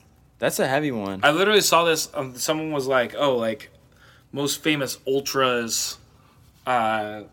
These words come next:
Speaker 2: leader got murdered," and I was like, "Oh, I'll read that, that's interesting." And I saw this little snippet that was like,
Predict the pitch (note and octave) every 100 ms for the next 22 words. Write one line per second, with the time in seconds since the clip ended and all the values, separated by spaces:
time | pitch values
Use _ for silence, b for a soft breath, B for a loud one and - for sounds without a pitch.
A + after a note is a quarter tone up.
0 | - _ - - C3+ B2 B2 B2 A#2 A#2
1 | A2 G#2 A#2+ C3 A2+ G#2+ G#2+ G2+ G#2+ A#2
2 | A2 G#2 G#2 G2 G2+ G#2 G2+ G2+ F#2+ G2+
3 | - G#2 A2+ - A2+ A2+ - C#3 C3 A2
4 | A#2+ G#2 - B2+ G#2+ G2 F#2+ G#2 G2 F#2+
5 | A2 G#2 F2+